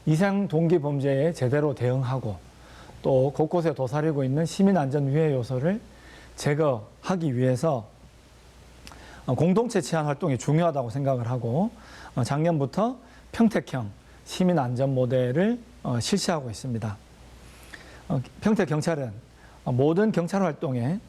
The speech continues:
시민의 참여 기회를 제공하고 그 범위를 넓히고 또 경찰 활동과 지역 공동-,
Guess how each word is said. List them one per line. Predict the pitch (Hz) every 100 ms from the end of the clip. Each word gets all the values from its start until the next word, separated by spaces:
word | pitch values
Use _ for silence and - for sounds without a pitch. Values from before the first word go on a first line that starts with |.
| - - -
시민의 | - 196 190 185 220 240
참여 | - 214 175 120 - -
기회를 | - 151 139 165
제공하고 | - 135 147 131 120 110 98 - - - -
그 | 151
범위를 | 127 127 135 165 202 202
넓히고 | 147 160 - 117 117 180 - - - - -
또 | 143
경찰 | 165 185 208
활동과 | 196 202 196 180 196 247 - - - -
지역 | 160 170
공동-, | 160 151 160